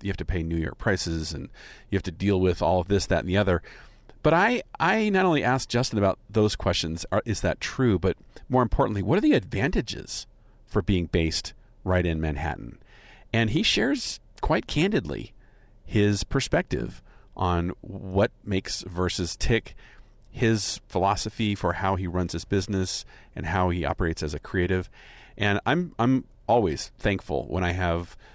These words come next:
a creative entrepreneur on the show that is so willing to be honest and open and share his or her thoughts about what makes him tick,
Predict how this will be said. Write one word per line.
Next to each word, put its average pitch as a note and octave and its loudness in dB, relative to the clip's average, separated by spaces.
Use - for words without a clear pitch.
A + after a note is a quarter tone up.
a G2 -8
creative G#2 2
entrepreneur F2+ 0
on E2 0
the D#2+ -4
show E2 0
that E2+ -4
is - -6
so C#3 0
willing E3 4
to G#2 -4
be F#2+ 0
honest F#2+ -2
and - -6
open E2+ -2
and F2+ -2
share F#2 0
his F#2 2
or E2+ 0
her E2+ -2
thoughts - -4
about D#2+ 0
what F2 -2
makes - -4
him G2+ 0
tick, - 0